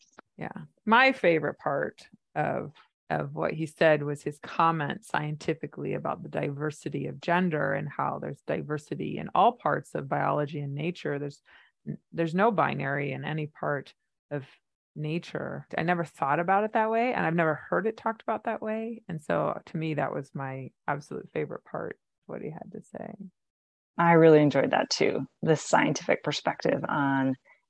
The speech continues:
Speaker 2: variation in our natural world and how that, you know, it provides a case for the spectrum of gender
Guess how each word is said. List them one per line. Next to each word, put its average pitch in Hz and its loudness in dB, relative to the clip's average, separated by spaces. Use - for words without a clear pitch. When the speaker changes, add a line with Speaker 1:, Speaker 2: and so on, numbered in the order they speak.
Speaker 2:
variation 143 6
in 156 2
our 147 4
natural 135 2
world - 2
and 151 -2
how 143 2
that, 151 2
you 165 6
know, 143 6
it - -6
provides 151 8
a - 2
case - 0
for 151 4
the 135 0
spectrum - 0
of 127 0
gender - -2